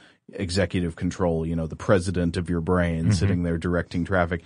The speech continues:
Speaker 1: and with the posterior brain regions, which, you know, in the back of the brain, that's often the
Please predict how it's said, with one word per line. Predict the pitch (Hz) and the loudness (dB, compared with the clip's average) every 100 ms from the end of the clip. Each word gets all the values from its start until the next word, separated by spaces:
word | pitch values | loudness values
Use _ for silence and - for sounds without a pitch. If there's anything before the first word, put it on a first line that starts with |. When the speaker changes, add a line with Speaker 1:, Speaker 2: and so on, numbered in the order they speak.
| - - - | -14 -20 -10
Speaker 1:
and | - 110 107 | 2 6 6
with | 95 - | 2 -2
the | 85 | -6
posterior | - 135 123 - 110 104 95 90 | 2 4 4 4 4 4 4 2
brain | 92 90 90 | 2 2 2
regions, | 90 87 82 85 82 | 2 0 0 -2 -2
which, | 82 - | -6 -6
you | 78 82 | -6 -4
know, | 82 80 | -2 -2
in | 85 | 0
the | 90 | 4
back | 101 98 | 4 4
of | |
the | 90 | -2
brain, | 87 87 85 | 0 0 0
that's | 80 - | -2 -2
often | 82 - 85 | -2 0 -2
the | 82 80 | -2 -4